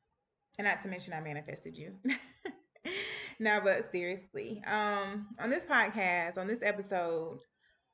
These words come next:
of my podcast, I'm gonna just talk about, um, how I know yoni and womb healing works.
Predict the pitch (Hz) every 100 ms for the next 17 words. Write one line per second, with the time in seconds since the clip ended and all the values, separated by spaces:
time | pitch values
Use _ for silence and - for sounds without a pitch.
0 | - 185 190 180 180 160 196 170 165 185
1 | 214 247 269 226 240 214 - - 208 214
2 | 196 190 185 185 180 170 - 180 185 180
3 | 175 175 175 180 185 _ _ _ _ _
4 | _ _ - 226 226 220 214 208 202 208
5 | 208 165 190 180 196 208 202 180 170 202
6 | 180 104 _ -